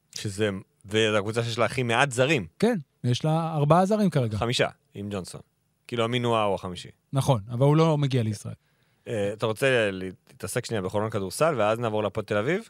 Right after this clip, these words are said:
Speaker 1: כי אנחנו
Speaker 2: בעיה.
Speaker 1: כבר בפנים.
Speaker 2: כן.
Speaker 1: אז הפועל חולון, אתמול,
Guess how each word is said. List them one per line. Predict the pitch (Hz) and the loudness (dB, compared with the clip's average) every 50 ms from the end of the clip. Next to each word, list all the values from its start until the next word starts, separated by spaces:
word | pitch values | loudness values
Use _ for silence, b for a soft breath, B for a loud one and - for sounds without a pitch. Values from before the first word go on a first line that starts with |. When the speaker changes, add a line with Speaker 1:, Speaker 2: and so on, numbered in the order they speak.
| _ _ - | _ _ -6
Speaker 1:
כי | 139 | -4
אנחנו | 156 208 277 | -2 -2 0
Speaker 2:
בעיה. | 220 127 | 0 0
Speaker 1:
כבר | 110 117 113 | 0 0 0
בפנים. | 107 107 - 139 127 90 78 B B B B | 0 0 -2 -2 -2 -2 -4 B B B B
Speaker 2:
כן. | 131 113 101 92 - _ _ _ | -6 -6 -6 -6 -10 _ _ _
Speaker 1:
אז | - 101 101 101 | -10 -8 -6 -6
הפועל | 101 - - 190 196 | -2 0 2 2 2
חולון, | - 175 165 202 226 220 208 208 214 208 - - _ _ _ - - - | 4 2 4 4 4 4 2 2 0 -2 -6 -14 _ _ _ -16 -14 -14
אתמול, | - - - 107 123 131 139 139 135 135 135 | -12 -8 -4 0 2 2 4 4 2 2 0